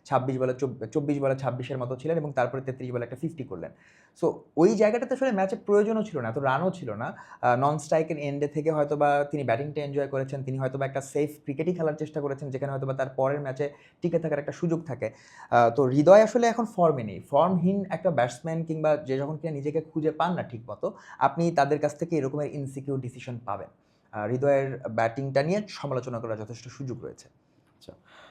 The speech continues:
Speaker 2: আহ, পিয়াল, লিয়াকত খান এবং বাবর হায়াতের কথা বলছিলেন। আপনারা হয়তো জানবেন যে দুহাজার চোদ্দ সালে বাংলাদেশের বিপক্ষে হংকং যে জয়টা নিয়েছিল, সেখানে কিন্তু লিয়াকত খান এবং বাবর হায়াত দুজনেই খেলেছিলেন। সেই দুহাজার চোদ্দ সালের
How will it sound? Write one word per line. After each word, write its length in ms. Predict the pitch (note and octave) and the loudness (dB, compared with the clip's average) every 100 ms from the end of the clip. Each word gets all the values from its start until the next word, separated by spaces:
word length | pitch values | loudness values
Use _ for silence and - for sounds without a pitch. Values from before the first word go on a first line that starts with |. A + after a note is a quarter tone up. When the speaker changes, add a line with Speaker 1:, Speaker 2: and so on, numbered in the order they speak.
| - - | -10 -2
Speaker 2:
আহ, 360 | C3 B2+ - - _ _ _ | 2 2 -2 -12 _ _ _
পিয়াল, 340 | F#3 F#3 F#3+ | 4 6 8
লিয়াকত 580 | D3+ C3 C#3 D#3+ F3 F3+ | 4 4 2 2 0 0
খান 160 | F3+ E3+ | 2 4
এবং 240 | D3+ C#3+ | 4 4
বাবর 260 | A#2 B2 D3 | 4 4 4
হায়াতের 280 | D3 C#3 D3 | 4 4 4
কথা 220 | B2+ B2 | 4 4
বলছিলেন। 440 | G#2 G2 A2 C3+ A3+ _ _ _ _ | 2 -2 -4 -6 -8 _ _ _ _
আপনারা 420 | C3 C#3 F3 F#3 | 4 4 4 4
হয়তো 300 | G3 G3 G3 | 4 2 2
জানবেন 360 | D#3+ D#3 D#3+ E3+ | 2 4 4 2
যে 80 | F3+ | 0
দুহাজার 260 | D3 D3+ | 0 0
চোদ্দ 280 | F#3 F3+ F#3+ | 0 2 0
সালে 260 | G3+ C3 C3+ | 2 2 4
বাংলাদেশের 540 | B2 B2 B2+ C3 D#3+ | 2 2 0 -4 -6
বিপক্ষে 600 | B2 C#3 D3 D3+ - F#3+ | -4 -2 2 0 0 -8
হংকং 480 | - C3+ D3 F3 F3 | -2 -2 0 -2 -2
যে 80 | F3 | 0
জয়টা 380 | C3 C3+ C#3+ D#3 | 4 6 6 4
নিয়েছিল, 480 | C#3+ A#2 - B2 A#3 - - _ | 2 0 -2 -4 -4 -10 -20 _
সেখানে 340 | - F#3+ G#3+ A3 | -2 2 2 2
কিন্তু 340 | A3 A3 A3+ | 0 0 2
লিয়াকত 500 | F3+ F3 F#3+ G3 F#3+ | 2 2 4 2 0
খান 220 | G3 - | 0 2
এবং 220 | F#3 F3+ | 2 4
বাবর 280 | D3 D3 F3 | 6 6 6
হায়াত 160 | F3+ F#3 | 6 4
দুজনেই 340 | C3+ C3+ D3 | 4 2 0
খেলেছিলেন। 520 | C#3+ A2 F2 F#2 - - _ _ _ _ | 0 -2 -2 -6 -12 -16 _ _ _ _
সেই 160 | - F#3+ | -4 -2
দুহাজার 320 | D3 D#3 E3+ | 4 4 4
চোদ্দ 420 | F#3 F3+ E3+ G#3 | 2 0 2 0
সালের 640 | G#3 G#3+ G#3 G#3 G#3 D#3 | 4 4 6 6 4 0